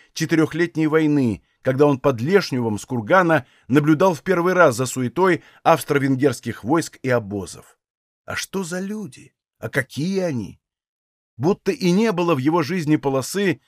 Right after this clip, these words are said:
когда он бился под Глубокой с чернецовским отрядом. Но тогда он твёрдо знал обличье своих врагов. В большинстве они были донские офицеры,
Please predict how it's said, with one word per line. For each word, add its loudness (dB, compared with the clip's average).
когда 2
он 4
бился -2
под -2
Глубокой 2
с -10
чернецовским 0
отрядом. -8
Но 0
тогда 4
он 6
твёрдо 6
знал 2
обличье -2
своих -6
врагов. -4
В -4
большинстве 0
они 4
были 0
донские -2
офицеры, -6